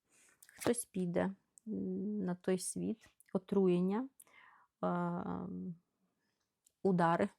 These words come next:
розкол, сварки, е, багато маніпуляцій, е, боже, друзі, це розсекречення якоїсь інформації.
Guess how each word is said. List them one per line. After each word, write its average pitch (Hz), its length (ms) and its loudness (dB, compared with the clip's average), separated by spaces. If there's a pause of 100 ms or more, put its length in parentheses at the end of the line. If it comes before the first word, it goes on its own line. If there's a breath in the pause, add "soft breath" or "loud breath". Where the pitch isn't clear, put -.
(600 loud breath)
розкол, 190 720 0 (440 soft breath)
сварки, 190 800 0 (360)
е, 196 40 -2 (480)
багато 196 560 4
маніпуляцій, 190 1300 0
е, 180 520 -2 (520)
боже, 185 600 -4 (920)
друзі, 180 400 -6
це 180 280 -8 (2000)
розсекречення 196 840 0
якоїсь 180 560 -2
інформації. 185 920 0